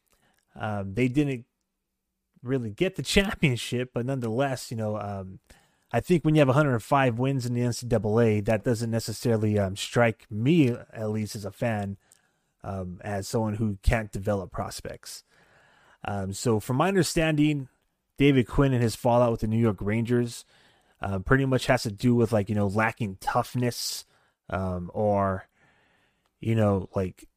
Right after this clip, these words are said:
just being an easy team to play against, as I've been hearing kinda echoed throughout, you know, um,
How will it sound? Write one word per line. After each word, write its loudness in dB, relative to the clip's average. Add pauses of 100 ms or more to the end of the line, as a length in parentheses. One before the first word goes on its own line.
(420)
just -4
being 0
an -2
easy 2
team -2
to -4
play 0
against, -2
as -6
I've -4
been -2
hearing 0
kinda 0
echoed 2
throughout, 0
you -4
know, 0
um, -10